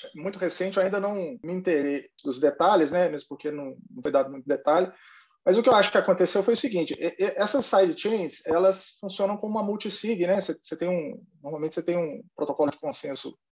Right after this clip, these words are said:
paralelo ali, e vários dos validadores desse protocolo têm que assinar.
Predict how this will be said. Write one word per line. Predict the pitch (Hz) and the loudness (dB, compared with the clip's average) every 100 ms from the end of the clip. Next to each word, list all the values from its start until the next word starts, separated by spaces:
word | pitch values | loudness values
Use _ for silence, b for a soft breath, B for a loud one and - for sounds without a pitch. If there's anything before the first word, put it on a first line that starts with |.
| _ _ - | _ _ -2
paralelo | 151 139 139 139 139 | 4 4 6 4 4
ali, | 147 214 214 _ 160 | 2 0 -2 _ -2
e | |
vários | 151 185 220 220 - - _ | 4 4 4 2 -2 -10 _
dos | - 165 160 - - - _ | -2 0 0 -2 -14 -16 _
validadores | 151 151 156 143 143 139 131 | 2 4 6 4 4 0 -2
desse | 135 131 | -6 -8
protocolo | 147 156 180 180 185 185 | -4 0 2 4 4 4
têm | 196 | -2
que | 208 | -4
assinar. | 196 262 196 135 | -2 0 0 -2